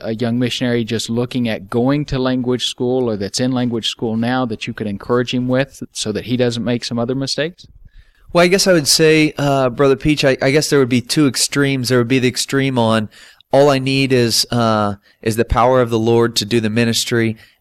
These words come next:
Speaker 2: and if I've got the power of the Lord, He'll do the rest." And, and I do agree with that without a doubt. But we do have to remember that the Lord uses us as instruments. The other side of the extreme or the other side of the coin would be, uh, "All I have to do is learn the language because if I could talk well, then I can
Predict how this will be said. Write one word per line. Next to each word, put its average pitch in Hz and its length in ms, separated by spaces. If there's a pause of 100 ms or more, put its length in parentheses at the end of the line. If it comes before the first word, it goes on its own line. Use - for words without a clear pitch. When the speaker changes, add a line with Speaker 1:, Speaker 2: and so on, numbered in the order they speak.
Speaker 2:
and 107 400
if 107 100
I've 107 140
got 123 160
the - 40
power 117 200
of 113 80
the 110 40
Lord, 113 200
He'll 110 160
do 107 160
the 95 100
rest." 107 340
And, 101 120
and 143 180
I 160 120
do 170 200
agree 147 240
with 120 160
that 117 240
without 120 300
a 107 80
doubt. 107 460 (380)
But 123 200
we 127 120
do 160 300
have 156 240
to 147 80
remember 127 500
that 113 200
the 117 80
Lord 117 260
uses 110 400
us 123 320
as 131 320
instruments. 98 680
The 120 160
other 117 360
side 120 260
of 120 100
the 110 60
extreme 120 560
or 107 220 (240)
the 117 100
other 113 120
side 120 200
of 117 80
the 113 80
coin 120 320
would 110 140
be, 110 260 (380)
uh, 110 300
"All 127 160
I 139 40
have 139 160
to 117 80
do 135 160
is 127 100
learn 135 260
the 131 60
language 127 440
because 113 340
if 107 100
I 107 80
could 98 200
talk 147 340
well, 117 360
then 123 200
I 113 80
can 107 300